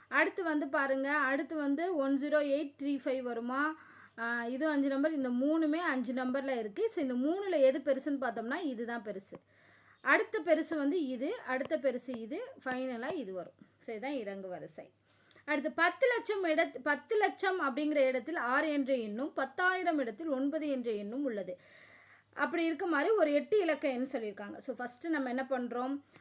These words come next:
ஒன்று, அது முதல்ல டேஷ் போட்டுக்கோங்க. ஒன்று, பத்து,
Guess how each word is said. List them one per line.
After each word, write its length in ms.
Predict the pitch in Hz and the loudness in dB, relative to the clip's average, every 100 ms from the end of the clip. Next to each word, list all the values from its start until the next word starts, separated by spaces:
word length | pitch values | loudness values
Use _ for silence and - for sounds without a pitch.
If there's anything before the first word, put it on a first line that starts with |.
| _ 214 | _ -8
ஒன்று, 500 | 226 247 262 247 226 - | -2 0 0 -2 -6 -8
அது 200 | 233 233 | -4 -2
முதல்ல 240 | 226 262 | -2 -4
டேஷ் 340 | 233 226 269 - | -2 0 -2 -2
போட்டுக்கோங்க. 380 | 226 208 208 214 | -8 -6 -8 -6
ஒன்று, 440 | 240 254 254 359 - | -4 -2 -2 -6 -6
பத்து, 540 | 202 190 _ _ 311 | -8 -8 _ _ -6